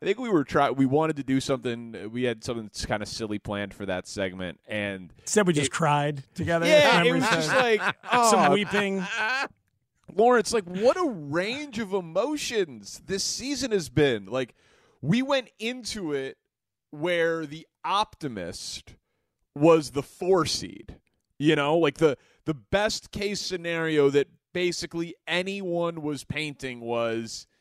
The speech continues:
Speaker 1: yeah, maybe they could host the first round playoff series.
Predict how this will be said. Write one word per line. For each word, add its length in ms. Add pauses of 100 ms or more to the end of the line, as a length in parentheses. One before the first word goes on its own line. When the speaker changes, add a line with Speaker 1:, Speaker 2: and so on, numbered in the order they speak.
(280)
Speaker 1:
yeah, 140
maybe 360
they 120
could 160
host 260
the 80
first 300
round 180
playoff 320
series. 480